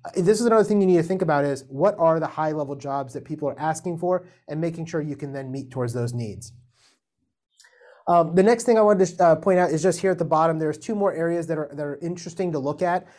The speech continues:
And the one on the left is gonna be the nice, the nice framework, uh, which ba-, breaks things down into different categories such as oversee and governance,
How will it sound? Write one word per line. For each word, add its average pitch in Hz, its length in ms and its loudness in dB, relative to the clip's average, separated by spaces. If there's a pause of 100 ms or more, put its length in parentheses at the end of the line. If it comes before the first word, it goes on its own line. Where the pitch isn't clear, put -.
(200)
And 151 240 -2
the 151 60 -2
one 185 180 2
on 220 80 2
the 190 80 2
left 170 360 2
is 160 200 -6
gonna 165 140 -4
be 165 100 0
the 147 140 -6
nice, 156 420 -8
the 139 240 -4
nice 165 260 0
framework, 170 560 -2 (280)
uh, 151 160 0
which 165 280 -4
ba-, 170 280 0
breaks 185 240 -2
things 185 240 -6
down 160 260 -4
into 156 220 -8
different 151 240 -10
categories 160 560 -2
such 139 160 -8
as 123 200 -10
oversee 160 440 -2
and 127 160 -10
governance, 175 560 -2